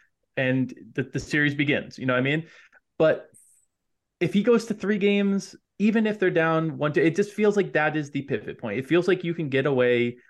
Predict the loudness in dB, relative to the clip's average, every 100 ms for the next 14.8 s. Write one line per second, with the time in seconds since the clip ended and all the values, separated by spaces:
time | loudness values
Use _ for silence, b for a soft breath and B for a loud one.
0 | _ -4 0 0 0 -2 -6 -4 -4 -2
1 | -2 -4 -6 -8 -16 b b _ -2 2
2 | 0 0 0 2 2 0 -10 _ -4 -4
3 | -4 -2 -2 -2 0 0 0 0 0 0
4 | 0 2 4 2 -2 -12 _ _ _ _
5 | _ _ -8 -4 -2 -2 -4 0 0 0
6 | -6 -12 -10 -8 -2 -2 0 0 0 0
7 | 0 0 -2 -2 0 2 2 0 0 -2
8 | -2 -4 -2 -2 -2 -6 -10 -12 -10 -10
9 | -12 -14 -16 _ b b -6 -2 -2 -2
10 | -6 -10 -14 _ _ _ _ _ _ _
11 | -2 0 0 -2 -4 -8 -12 _ -4 0
12 | 0 0 0 0 -2 -2 -4 -2 -2 -2
13 | -2 -2 0 -2 -4 -8 -2 2 2 2
14 | 0 2 2 2 2 2 2 0